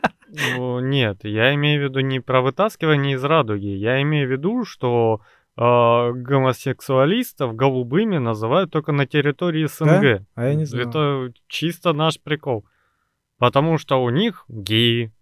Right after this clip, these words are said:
Speaker 1: они были геями, они есть геи. Там есть некоторые вариации сленговые, но с цветом они никак не связаны.
Speaker 2: А.
Speaker 1: Это у нас откуда-то из девяностых поплыло, и я даже не
Speaker 2: А
Speaker 1: знаю
Speaker 2: может, это
Speaker 1: корней.
Speaker 2: просто созвучно, э, с голубым, гей, г-, голубой, может,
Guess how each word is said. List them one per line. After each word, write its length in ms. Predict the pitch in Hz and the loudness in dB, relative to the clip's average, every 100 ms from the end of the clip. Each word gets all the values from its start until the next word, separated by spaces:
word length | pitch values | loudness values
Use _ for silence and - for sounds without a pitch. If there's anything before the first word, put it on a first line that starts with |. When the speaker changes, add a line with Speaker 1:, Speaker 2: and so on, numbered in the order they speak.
| _ | _
Speaker 1:
они 280 | 120 117 160 | -2 0 -2
были 380 | 123 127 123 123 | -2 -2 -2 -6
геями, 560 | 113 123 123 120 113 | -6 -4 -2 -2 -2
они 240 | 110 127 139 | -4 -4 -4
есть 300 | 139 127 117 | -2 -4 -6
геи. 360 | 117 120 117 110 - _ _ | -6 -4 -4 -8 -20 _ _
Там 180 | 113 139 | -2 0
есть 240 | 147 147 | -2 -2
некоторые 460 | 143 135 143 131 135 | -2 -2 -2 0 2
вариации 560 | 127 131 131 - 123 | 2 2 2 0 -8
сленговые, 800 | 113 - 120 170 185 160 131 123 | -8 -4 0 2 2 2 2 0
но 100 | 117 | 0
с 80 | 113 | -4
цветом 460 | - 120 131 117 107 | -4 -2 0 -2 -2
они 160 | 107 | -4
никак 260 | 107 107 104 | -4 -4 -4
не 140 | 104 104 | -4 -6
связаны. 500 | 107 101 95 98 92 _ _ _ _ _ - | -2 -2 -2 -8 -10 _ _ _ _ _ -12
Speaker 2:
А. 200 | 113 117 | -4 2
Speaker 1:
Это 280 | 147 165 170 | 2 4 2
у 80 | 160 | 2
нас 200 | 160 147 | 0 0
откуда-то 580 | 147 - 170 151 139 139 | -4 -4 -6 -4 -2 -2
из 160 | 127 117 | -4 -4
девяностых 680 | 131 147 151 139 - 120 | -2 0 0 -2 -4 -14
поплыло, 720 | _ 127 - 131 131 147 185 | _ -8 -2 0 0 0 2
и 80 | 180 127 | 2 2
я 140 | 131 | 0
даже 320 | 127 131 127 123 | 2 0 0 -4
не 80 | |
Speaker 2:
А 60 | 120 | -2
Speaker 1:
знаю 200 | 175 208 | 2 4
Speaker 2:
может, 180 | 208 202 | 4 4
это 40 | 214 | 4
Speaker 1:
корней. 500 | - 190 123 113 98 | 4 2 0 -2 -2
Speaker 2:
просто 380 | 185 196 - 165 | 0 0 0 -4
созвучно, 1300 | - 165 160 180 180 - 147 135 135 131 127 123 120 | 0 0 2 -2 -2 -4 -2 -2 -2 -2 -2 -2 -4
э, 40 | |
с 100 | 113 | -6
голубым, 720 | 127 139 143 135 160 151 120 | -2 -2 -2 0 0 0 -6
гей, 420 | 110 143 147 135 110 | -6 -4 -2 -2 -4
г-, 680 | 113 135 123 123 123 120 131 | -12 -20 -18 -14 -14 -10 -6
голубой, 560 | 127 123 117 143 135 | -4 -4 -2 0 0
может, 260 | 113 113 | 0 -8